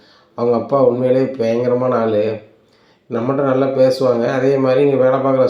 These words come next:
ஸ்டாஃபை வேற எங்கேயுமே வேலைக்கு சேர விட மாட்டாங்க. அப்படி பண்ணுவாங்க," அப்படிங்கிறாங்க. "நம்ம ஏன் அப்படி பண்ணணும்? பேசாம நம்ம தனியா ரெஸ்டாரண்ட் ஆரம்பிக்கலாம்ல," அப்படிங்கிறாங்க. "ரெஸ்டாரண்ட் ஆரம்பிக்கணும்னா நம்மகிட்ட அந்த அளவுக்கு காசு இல்ல ஸ்ருதி.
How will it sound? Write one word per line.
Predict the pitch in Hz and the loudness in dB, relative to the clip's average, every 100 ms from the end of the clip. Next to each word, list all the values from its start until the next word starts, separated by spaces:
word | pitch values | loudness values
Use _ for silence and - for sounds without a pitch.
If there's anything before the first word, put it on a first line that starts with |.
| - | 0
ஸ்டாஃபை | 123 135 127 | -4 -2 2
வேற | 120 120 | 2 2
எங்கேயுமே | 120 131 135 135 | 0 -2 0 0
வேலைக்கு | 123 127 117 | 2 2 0
சேர | - 120 | 0 2
விட | 120 | 2
மாட்டாங்க. | 117 104 104 107 | 0 -2 -4 -6
அப்படி | 110 110 | -4 -6
பண்ணுவாங்க," | 120 117 113 107 104 | -4 -2 -2 -2 -4
அப்படிங்கிறாங்க. | 104 104 104 98 95 104 113 - - - _ - | -4 -4 -4 -6 -10 -12 -14 -20 -20 -20 _ -12
"நம்ம | 123 135 | -4 0
ஏன் | 143 | 0
அப்படி | 127 131 | 0 0
பண்ணணும்? | 123 120 113 120 113 | 0 0 0 0 -2
பேசாம | 117 143 139 | -4 -4 -2
நம்ம | 135 127 | -2 -2
தனியா | - 117 135 | -2 0 0
ரெஸ்டாரண்ட் | 120 - 139 135 127 | 0 -2 -2 -2 0
ஆரம்பிக்கலாம்ல," | 117 120 117 113 107 107 107 | 0 0 -2 -4 -6 -4 -4
அப்படிங்கிறாங்க. | 107 104 104 101 95 98 135 - - - - _ | -4 -4 -6 -6 -10 -10 -12 -12 -20 -20 -20 _
"ரெஸ்டாரண்ட் | 120 - 143 139 131 | -8 -2 -2 0 -2
ஆரம்பிக்கணும்னா | 127 123 120 120 127 | -2 -4 -4 -4 -2
நம்மகிட்ட | 123 120 113 | -2 -2 -4
அந்த | 113 110 | -6 -4
அளவுக்கு | 113 127 131 | 0 0 -2
காசு | 117 123 131 | -6 -8 -6
இல்ல | 123 120 110 | 0 0 0
ஸ்ருதி. | 104 110 107 107 107 | -4 -6 -4 -4 -8